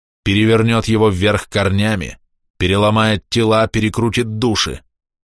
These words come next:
Так будет. В полутёмной избе шмыгнули тени. «Кто тут?» — хрипло спросил Степан. Тени задрожали, уплотнились,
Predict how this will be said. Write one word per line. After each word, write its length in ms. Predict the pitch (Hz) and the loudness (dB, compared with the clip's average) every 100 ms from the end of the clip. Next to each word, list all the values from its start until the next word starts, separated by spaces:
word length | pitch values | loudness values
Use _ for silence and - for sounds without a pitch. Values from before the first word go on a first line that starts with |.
| _ _ | _ _
Так 420 | - 123 101 - 82 | -2 0 0 -4 -8
будет. 680 | 82 101 90 73 - - _ _ _ _ _ _ _ _ _ _ _ _ _ _ _ _ _ _ _ _ _ _ _ | -4 -2 -2 -6 -12 -20 _ _ _ _ _ _ _ _ _ _ _ _ _ _ _ _ _ _ _ _ _ _ _
В 60 | |
полутёмной 560 | - 90 90 92 92 87 | -4 -2 0 0 0 0
избе 260 | 85 85 101 | 0 -2 -2
шмыгнули 480 | 101 92 87 87 | -2 -2 -2 -2
тени. 400 | 101 110 90 65 - _ _ _ _ _ _ _ _ _ _ | -4 -6 -6 -10 -18 _ _ _ _ _ _ _ _ _ _
«Кто 280 | - - 82 | -10 -4 -2
тут?» — 320 | 78 67 - _ _ _ _ _ | -4 -10 -14 _ _ _ _ _
хрипло 360 | _ 78 78 80 | _ -8 -6 -6
спросил 440 | - 76 - 78 | -4 -4 -4 -6
Степан. 480 | - 90 - 65 - _ _ _ _ _ _ _ _ _ _ _ _ _ _ _ _ _ | -6 -6 -6 -8 -12 _ _ _ _ _ _ _ _ _ _ _ _ _ _ _ _ _
Тени 240 | 98 101 | -2 0
задрожали, 560 | 87 87 85 85 101 127 | 0 0 -2 -2 -2 -2
уплотнились, 760 | 101 87 85 104 123 117 - | -4 -2 -4 -2 -2 -2 -4